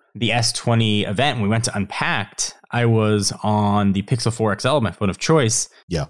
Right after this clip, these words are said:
Speaker 1: But I brought an iPhone eleven Pro to shoot video on 'cause it did, just the difference was that drastic.
Speaker 2: Right.
Speaker 1: I don't have to do that anymore. And that is a very big deal.
Speaker 2: Mm-hmm, I agree.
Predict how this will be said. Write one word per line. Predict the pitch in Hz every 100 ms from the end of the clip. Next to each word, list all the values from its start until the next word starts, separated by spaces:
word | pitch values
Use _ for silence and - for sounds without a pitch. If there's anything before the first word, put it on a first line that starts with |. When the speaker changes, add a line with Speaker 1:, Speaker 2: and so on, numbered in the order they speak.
| -
Speaker 1:
But | 139
I | 143
brought | 107 104
an | 95
iPhone | 90 110 110
eleven | 101 101 90
Pro | - 196 196 120 107 - - -
to |
shoot | 117 113
video | 117 135 80
on | - - _ _ -
'cause | 110
it | 101 -
did, | 123
just | 107 -
the | 107
difference | 131 120 117 117
was | 98
that | - 98 92
drastic. | - 92 101 -
Speaker 2:
Right. | 107 - - _ _ -
Speaker 1:
I | 135
don't | 131 143 98
have | - 104 -
to | 92
do | 85 95
that | 87 82 -
anymore. | 87 80 76 - - _ _ _
And | 117 120
that | 120
is | 120
a | 107
very | 87 85 101 98 92 87
big | 90 82 82
deal. | 82 76 - - _ -
Speaker 2:
Mm-hmm, | 87 87 90 82
I | 80
agree. | 78 80